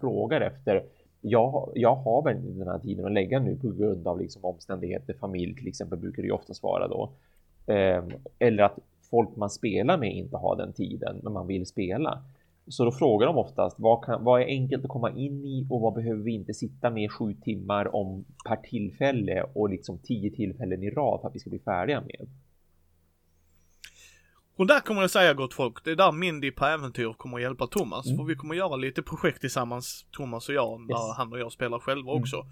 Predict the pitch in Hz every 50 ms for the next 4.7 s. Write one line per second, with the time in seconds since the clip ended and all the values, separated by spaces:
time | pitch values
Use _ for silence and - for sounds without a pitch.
0 | - - - - _ _ - 135 143 156 156 147 139 123 117 117 - - - 73
1 | 85 82 107 143 143 143 135 135 127 131 143 139 151 151 143 143 135 131 131 127
2 | 127 123 - - 123 - - - 131 120 123 120 - 131 123 - 127 123 127 139
3 | 123 110 - - 160 120 117 - 120 - - 123 131 - 123 117 110 113 113 113
4 | 117 120 120 - - 120 117 123 135 143 156 139 - -